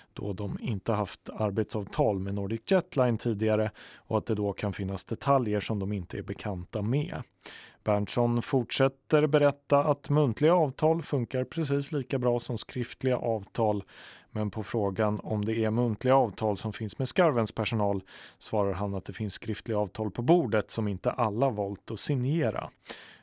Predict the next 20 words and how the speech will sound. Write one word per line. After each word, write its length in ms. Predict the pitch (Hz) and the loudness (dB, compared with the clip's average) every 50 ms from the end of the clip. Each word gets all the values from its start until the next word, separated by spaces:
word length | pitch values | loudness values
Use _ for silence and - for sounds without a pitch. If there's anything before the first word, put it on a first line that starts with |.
| _ - | _ -10
"Det 100 | - 104 | -8 -4
finns, 560 | - 117 113 110 107 - - - - - - | -2 -2 -2 -2 -2 -4 -4 -6 -6 -4 -4
eh, 260 | 113 107 107 - - | -2 -2 -2 -2 -2
ingen 300 | 113 110 110 110 113 110 | -2 -2 0 0 0 0
dramatik 720 | - 123 120 123 135 131 - - 123 131 147 139 - - | 2 4 4 4 4 2 2 0 0 0 0 -2 -2 0
i 60 | 156 143 | 2 4
det 100 | 143 131 | 6 8
här. 320 | 123 127 139 147 175 - 240 | 8 8 6 6 4 0 -4
De 300 | 170 117 117 117 113 - | -4 -2 -2 -2 -2 -4
är 240 | - 113 110 110 113 | -4 -4 -2 -2 0
lika 340 | 117 113 107 - - 120 | -2 -2 -4 -4 -4 -2
väl 260 | 113 110 113 117 123 123 | 0 2 2 2 2 2
anställda 640 | 120 120 117 110 - - - 123 120 120 123 135 | 0 0 -2 -2 -4 -2 0 0 0 0 0 -2
av 280 | 135 - - 123 117 120 | -2 -2 0 0 0 0
oss 380 | 127 147 151 - - - - 208 | 0 -2 -4 -6 -8 -10 -10 -8
och 380 | - 110 101 _ _ - - 120 110 - | -6 -8 -8 _ _ -12 -10 -10 -10 -8
tryggas 460 | - 120 113 101 95 104 98 - - | -6 -6 -4 -4 -4 -4 -6 -6 -8
av 340 | 95 101 98 95 95 98 - | -8 -6 -6 -6 -6 -8 -10
samma 360 | - - - 110 95 90 98 | -12 -10 -10 -8 -8 -10 -10
detaljer 640 | 98 110 110 - - 110 98 95 95 101 101 98 101 | -10 -10 -10 -8 -8 -8 -6 -6 -6 -6 -6 -8 -8